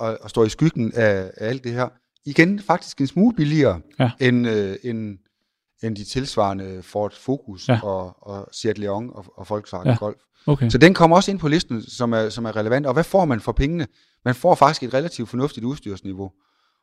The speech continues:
Speaker 1: Og så sparer man nok imellem fem og syv tusind kroner på prisen i forhold til, øh, det, man vælger med de samme specifikationer og, og kilometerantal.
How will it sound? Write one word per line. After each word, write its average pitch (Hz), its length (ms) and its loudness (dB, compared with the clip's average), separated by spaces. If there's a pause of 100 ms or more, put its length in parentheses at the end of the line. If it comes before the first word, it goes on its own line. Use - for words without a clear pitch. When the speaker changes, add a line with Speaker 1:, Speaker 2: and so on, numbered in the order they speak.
Speaker 1:
Og 117 100 -2
så 151 220 6
sparer 135 340 2
man 147 160 -2
nok 117 320 2 (580)
imellem 135 380 4
fem 151 260 0
og 113 80 -12
syv 151 220 -16
tusind 120 340 -14
kroner 120 340 -4 (380)
på 120 100 -2
prisen 117 600 -6
i 113 80 -14
forhold 123 320 4
til, 113 280 -8 (180)
øh, 104 200 -4
det, 120 100 -2
man 117 140 -2
vælger 117 160 -2
med 113 120 -6
de 95 80 -12
samme 113 200 2
specifikationer 101 600 -6 (460)
og, 110 260 10
og 110 80 -6
kilometerantal. 101 680 -2